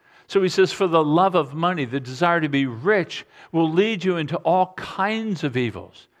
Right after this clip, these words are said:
More and more money will lead you into different types and different abilities to sin. Do you see how deceptive it is?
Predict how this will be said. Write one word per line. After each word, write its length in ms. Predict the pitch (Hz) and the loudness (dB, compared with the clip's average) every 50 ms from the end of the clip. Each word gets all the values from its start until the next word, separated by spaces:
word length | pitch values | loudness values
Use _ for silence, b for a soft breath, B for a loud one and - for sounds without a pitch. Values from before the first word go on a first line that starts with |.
| B B B B B B | B B B B B B
More 540 | 156 151 151 160 175 196 208 214 214 208 - - | -2 0 2 4 4 4 6 6 4 4 4 2
and 240 | 165 165 165 165 | 0 0 0 0
more 320 | 170 180 185 185 185 175 170 | 0 2 2 2 2 2 0
money 400 | 160 160 185 196 202 196 170 156 | 0 0 0 0 2 2 0 0
will 200 | 147 151 156 151 | 0 0 -2 0
lead 300 | 160 170 185 185 151 151 | 0 0 0 0 -2 -2
you 140 | 180 180 170 | -2 -2 0
into 360 | 160 165 170 156 - 180 156 | -2 -4 -4 -2 0 0 0
different 640 | 135 113 107 165 180 175 - 190 190 185 185 175 | 0 0 2 2 2 2 2 -4 -6 -6 -6 -6
types 420 | - 180 170 170 180 180 - - 170 | -2 -2 0 0 0 -4 -6 -8 -10
and 140 | 143 139 | -10 -8
different 340 | 123 160 165 160 - 185 180 - | -6 -6 -4 -4 -4 -4 -4 -4
abilities 720 | 160 139 131 - 151 151 160 165 160 170 175 175 - - | -4 -4 -2 -2 0 0 0 0 -2 -2 -4 -6 -6 -12
to 120 | - - | -16 -16
sin. 480 | - - - - 185 185 170 117 87 87 _ _ _ _ _ _ _ _ _ _ _ _ _ _ _ _ _ _ _ _ _ _ _ _ _ _ _ _ _ b b b b b b b | -16 -14 -10 -8 -6 -6 -6 -8 -10 -14 _ _ _ _ _ _ _ _ _ _ _ _ _ _ _ _ _ _ _ _ _ _ _ _ _ _ _ _ _ b b b b b b b
Do 80 | - 220 | -4 -2
you 60 | 196 | -2
see 200 | - - 285 294 | -2 0 2 4
how 140 | 277 262 220 | 4 4 2
deceptive 680 | 170 180 160 - - - 185 185 - - 208 196 202 | 0 -4 -4 -4 0 0 0 0 0 0 -2 0 0
it 120 | 202 202 202 | 0 -2 -2
is? 340 | 202 208 214 - - - | -4 -6 -8 -12 -20 -20